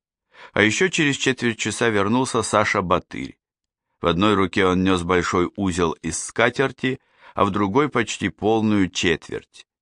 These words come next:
Вид у налётчика был довольный. «Вот»,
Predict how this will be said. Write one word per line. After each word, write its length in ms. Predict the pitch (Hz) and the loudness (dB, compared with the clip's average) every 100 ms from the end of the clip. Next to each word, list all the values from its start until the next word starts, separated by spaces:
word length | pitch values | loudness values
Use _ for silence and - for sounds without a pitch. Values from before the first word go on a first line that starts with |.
| _ _ _ - | _ _ _ -4
Вид 320 | 90 143 147 | 0 0 0
у 60 | |
налётчика 720 | 135 131 127 123 - 117 - 101 | 2 2 2 -2 -4 -4 -2 0
был 280 | 90 98 | 2 0
довольный. 800 | 82 82 82 76 65 62 50 - _ _ _ _ _ _ _ _ | 0 0 0 0 -4 -6 -12 -16 _ _ _ _ _ _ _ _
«Вот», 540 | 82 80 113 117 - | -6 2 2 2 -2